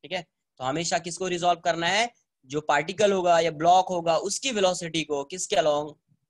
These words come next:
String के along। तो ये वाली, ये वाला जो angle है ये कितना है, फिफ्टी थ्री degree। तो इसका इस direction में component कितना आएगा,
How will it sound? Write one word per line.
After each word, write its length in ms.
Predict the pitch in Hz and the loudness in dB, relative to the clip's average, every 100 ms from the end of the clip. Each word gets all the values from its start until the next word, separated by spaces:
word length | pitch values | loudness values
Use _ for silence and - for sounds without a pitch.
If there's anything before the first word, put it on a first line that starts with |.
| _ | _
String 340 | - - 151 135 | -10 -4 -4 -2
के 60 | |
along। 200 | 123 95 | -2 -4
तो 600 | - _ _ _ _ - | -14 _ _ _ _ -14
ये 120 | 127 147 | -6 0
वाली, 340 | 147 151 156 _ _ _ | 0 0 -4 _ _ _
ये 140 | 135 156 | -6 -2
वाला 200 | 156 156 | 0 0
जो 100 | 156 | -2
angle 440 | 127 123 135 165 | -6 -6 -2 2
है 220 | 160 208 | 2 2
ये 140 | 185 147 | -2 -8
कितना 280 | 151 175 185 | -10 -4 -2
है, 220 | 135 - _ _ _ _ _ - | -2 -4 _ _ _ _ _ -14
फिफ्टी 340 | 123 - 151 | -14 -8 -10
थ्री 220 | - 147 | -6 -4
degree। 320 | 147 143 143 _ _ _ _ _ _ - | -4 -6 -8 _ _ _ _ _ _ -20
तो 60 | - | -10
इसका 300 | 165 - 208 | -8 0 0
इस 160 | 196 | 0
direction 400 | 180 180 185 202 | 0 0 0 -2
में 100 | 190 | -4
component 540 | 180 175 170 175 180 175 | -4 -6 -4 -4 -4 -4
कितना 260 | 170 170 | -8 0
आएगा, 380 | 175 170 165 160 | 2 4 4 2